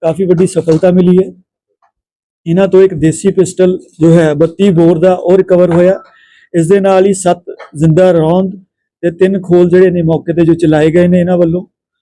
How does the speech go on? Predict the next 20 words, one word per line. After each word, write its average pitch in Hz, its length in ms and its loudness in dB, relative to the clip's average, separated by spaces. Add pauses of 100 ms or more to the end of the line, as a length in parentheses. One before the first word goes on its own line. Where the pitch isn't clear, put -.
(200)
ਉਹ 175 360 0 (220)
ਤੇ 190 60 -4
ਪੰਜ 196 380 0
ਮੋਬਾਈਲ 175 600 0
ਫੋਨਸ 185 520 -2
ਜਿਹੜੇ 190 200 2
ਨੇ 160 300 -4
ਉਹਨਾਂ 185 160 2
ਦੀ 190 100 2
ਰਿਕਵਰੀ 165 460 -4
ਹੋਈ 143 260 2
ਹੈ। - 60 -16 (1160)
ਅਹ, 170 300 0 (540)
ਜੋ 190 440 0
ਮੁੱਢਲੀ 196 560 0
ਇਨ-, 170 260 -2 (140)
ਇਨ-, 156 440 -4
ਇੰਟਰੋਗੇਸ਼ਨ 175 680 0
ਤੇ 180 80 0
ਇਨਵੈਸਟੀਗੇਸ਼ਨ 170 840 -4